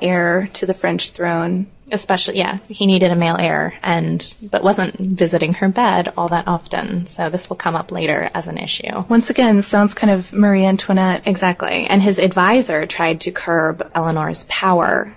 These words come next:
Speaker 2: So the only time she ever got to sway his opinion was in private. And that changed the French court, because before that, queens at least had a little more power. But after this, that became more of a tradition to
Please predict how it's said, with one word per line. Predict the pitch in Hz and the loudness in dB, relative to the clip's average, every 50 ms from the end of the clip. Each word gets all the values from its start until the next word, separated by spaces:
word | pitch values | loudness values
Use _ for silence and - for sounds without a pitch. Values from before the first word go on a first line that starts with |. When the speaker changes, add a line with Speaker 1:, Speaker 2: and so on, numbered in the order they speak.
| - _ _ | -20 _ _
Speaker 2:
So | - - - 180 175 165 156 | -10 -2 2 2 4 4 2
the | - - - 185 - | 0 -2 -2 0 2
only | 180 190 196 196 190 185 175 | 4 4 4 4 4 4 2
time | 170 - - - - 180 170 165 | 0 -2 -8 -2 0 0 0 0
she | 160 - 175 151 | 0 -2 0 0
ever | - 170 165 160 | 2 2 0 0
got | - 156 156 - - - - - | 0 0 0 0 -2 -4 -8 -8
to | - 156 151 151 - - 208 - _ _ _ _ _ | -6 -4 -4 -4 -4 -6 -8 -12 _ _ _ _ _
sway | - - - 180 180 196 | -12 -6 0 2 4 4
his | 196 180 180 | 4 4 2
opinion | - - - - 185 175 170 180 170 165 | 0 -6 -6 -4 -2 0 0 0 0 -2
was | 160 156 147 | -4 -4 -4
in | 151 156 151 | -6 -8 -10
private. | - - - 156 156 156 - - - - - - - - - - - - - - - _ _ | -12 -10 -8 -8 -4 -4 -4 -4 -4 -6 -8 -12 -14 -18 -20 -20 -20 -20 -20 -20 -20 _ _
And | 196 185 196 | 2 2 4
that | 226 254 254 - - | 4 2 0 -2 -8
changed | - - - - 202 196 196 202 196 196 196 - - - - | -8 -6 -4 0 2 4 4 6 6 6 4 2 -4 -6 -6
the | - | -6
French | - - 156 143 185 - - | -4 -2 -4 -4 -4 -8 -8
court, | - - 151 139 - - | -4 -2 0 0 0 -2
because | 170 - 175 170 | 0 0 0 0
before | - 180 - - 226 233 233 | 0 -4 -2 2 2 4 4
that, | 220 185 156 151 156 - - - | 4 4 2 2 0 -2 -4 -8
queens | - - - 190 180 175 175 | -6 2 4 4 4 4 2
at | - | 0
least | 170 165 160 - - | -2 -2 -2 -4 -6
had | - - 165 | -4 -2 -2
a | 156 | 0
little | 165 165 170 165 | 2 2 2 2
more | 156 160 160 160 | 2 0 -2 -2
power. | 180 - - 165 - 85 85 - 185 | -4 -4 -4 -2 0 0 0 0 0
But | 185 - - | -2 -2 2
after | 175 175 175 - - 170 | 2 0 0 2 0 0
this, | 165 170 170 175 175 - - - - - _ _ _ | 2 4 2 2 2 0 -6 -10 -12 -16 _ _ _
that | - - 190 | -2 -2 -2
became | 180 170 - 190 175 | -2 -4 0 0 0
more | 165 151 160 | 2 2 0
of | 151 - - | 0 -2 -4
a | - | -8
tradition | - - 160 - - - - - - 90 90 90 | -6 -6 -4 -4 -4 -4 -4 -6 -6 -6 -6 -6
to | 87 - - 180 160 147 160 160 | -6 -2 0 0 2 2 -2 -4